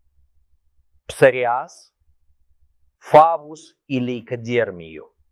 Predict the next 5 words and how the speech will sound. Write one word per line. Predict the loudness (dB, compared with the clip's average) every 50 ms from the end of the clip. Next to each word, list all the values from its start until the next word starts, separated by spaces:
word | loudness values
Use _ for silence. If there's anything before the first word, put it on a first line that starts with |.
| _ _ _ _ _ _ _ _ _ _ _ _ _
Псориаз — | -16 -4 2 4 4 4 4 2 -2 -2 -2 -2 -4 -8 -12 -18 -10
это | -8 -8 -8 -8 -8
незаразное | -10 -8 -6 0 2 2 4 4 0 -2 -4 -8 -12 -14 -12 -10 -10 -10
шелушение | -8 -10 -10 -10 -10 -12 -12 -10 -8 -8 -8 -8 -8 -10 -10 -10
кожи, | -10 -10 -6 -4 -2 -2 -2 -4 -6 -10 -12 -12 -12 -18